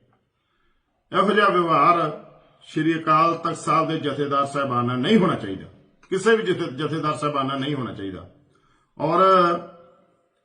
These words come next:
ਦੂਜੀ ਗੱਲ, ਉਹਨਾਂ ਨੇ ਕਿਹਾ ਕਿ ਜੋ ਕੁਛ ਹੋਇਆ ਕੱਲ੍ਹ, ਜੋ ਕੁਛ ਅੰਤਰਿਮ ਕਮੇਟੀ ਨੇ ਕੀਤਾ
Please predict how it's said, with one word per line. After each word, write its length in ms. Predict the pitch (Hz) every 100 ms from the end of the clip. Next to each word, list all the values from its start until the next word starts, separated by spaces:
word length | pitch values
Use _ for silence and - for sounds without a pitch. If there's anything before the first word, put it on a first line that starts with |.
| -
ਦੂਜੀ 380 | 123 170 220 208
ਗੱਲ, 200 | 196 135 - - - _ _ _ _
ਉਹਨਾਂ 280 | - 180 202
ਨੇ 60 | 202
ਕਿਹਾ 240 | 190 185
ਕਿ 180 | 190 196
ਜੋ 420 | 147 170 185 196 196
ਕੁਛ 180 | 190 190
ਹੋਇਆ 460 | 180 160 139 165 165 143 160
ਕੱਲ੍ਹ, 180 | 170
ਜੋ 160 | 160 160
ਕੁਛ 180 | 170 175
ਅੰਤਰਿਮ 240 | 156 170 165
ਕਮੇਟੀ 280 | 160 143
ਨੇ 100 | 151
ਕੀਤਾ 340 | 160 147 147